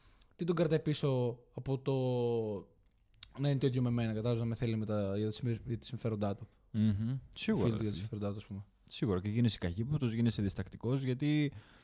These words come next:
Speaker 2: εντάξει, αν έχεις
Speaker 1: Κόκκινες
Speaker 2: και,
Speaker 1: σημεούλες.
Speaker 2: αν έχεις και εμπειρία στο παρελθόν με τέτοιου είδους άτομα, δεν γίνεται να μην είσαι καχύποπτος,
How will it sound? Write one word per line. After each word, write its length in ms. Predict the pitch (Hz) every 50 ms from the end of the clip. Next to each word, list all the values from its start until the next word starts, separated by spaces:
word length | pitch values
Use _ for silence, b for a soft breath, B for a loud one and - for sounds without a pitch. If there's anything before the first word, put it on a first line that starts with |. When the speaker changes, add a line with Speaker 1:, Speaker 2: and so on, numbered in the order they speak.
| B B B B _ _ _ _ _ - _ _
Speaker 2:
εντάξει, 240 | - 110 - - -
αν 140 | 107 117
έχεις 140 | 120 123 180
Speaker 1:
Κόκκινες 280 | 196 - - 185 175 170
Speaker 2:
και, 60 | 170
Speaker 1:
σημεούλες. 540 | - 175 165 165 165 185 180 139 107 98 -
Speaker 2:
αν 180 | 107 117 120
έχεις 260 | 123 123 123 - - -
και 80 | 117
εμπειρία 840 | 110 104 92 104 101 104 95 110 117 117 110 101 90 85 85 92 - - - - -
στο 160 | - - 107
παρελθόν 600 | - - 101 98 101 98 92 92 - 127 120 117
με 140 | 117 110 101
τέτοιου 380 | 98 - 107 104 95 - - 104
είδους 300 | 101 92 90 85 - -
άτομα, 520 | 87 92 104 - 170 180 196 202 202 185 - - - _ _ _ - - - - - - - - - - - - - _ _ -
δεν 200 | - - - 110
γίνεται 320 | 101 92 104 101 95 - -
να 80 | 90
μην 140 | 90 92 92
είσαι 160 | 95 90 -
καχύποπτος, 680 | - - 87 - - 101 87 95 92 - 147 143 - -